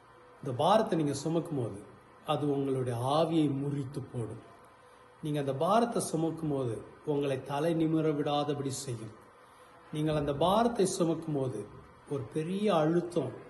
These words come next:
உங்க மனதளவுல இருந்து கொண்டே இருக்கும். நீங்க எதற்காக இந்த பாரத்தை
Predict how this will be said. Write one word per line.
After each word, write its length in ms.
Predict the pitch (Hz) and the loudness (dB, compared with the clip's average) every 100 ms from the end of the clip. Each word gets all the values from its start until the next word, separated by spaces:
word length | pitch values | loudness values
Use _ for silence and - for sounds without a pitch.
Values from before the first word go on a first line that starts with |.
| - | -4
உங்க 380 | 147 139 131 143 | -2 0 0 0
மனதளவுல 540 | 156 156 160 165 160 | 2 4 4 6 6
இருந்து 280 | 139 135 131 | 4 0 -4
கொண்டே 220 | 131 131 | -2 -2
இருக்கும். 280 | 127 120 123 - - - - - - - - - - | -2 -4 -8 -10 -20 -20 -20 -20 -20 -20 -20 -16 -8
நீங்க 200 | 139 139 | -2 0
எதற்காக 420 | 143 156 160 151 | 2 0 2 2
இந்த 140 | 135 120 | 2 0
பாரத்தை 360 | 117 117 123 | -2 -2 -6